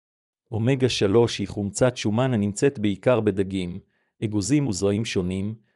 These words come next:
המכילה תכונות אנטי-דלקתיות. בשל אותן תכונות,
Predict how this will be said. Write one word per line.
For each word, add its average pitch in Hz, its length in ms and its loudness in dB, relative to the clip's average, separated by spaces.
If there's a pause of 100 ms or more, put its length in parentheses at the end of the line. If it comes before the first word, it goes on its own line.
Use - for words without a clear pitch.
(200)
המכילה 107 500 0
תכונות 120 500 -2
אנטי-דלקתיות. 113 1160 -2 (920)
בשל 120 300 0
אותן 107 300 2
תכונות, 107 680 -2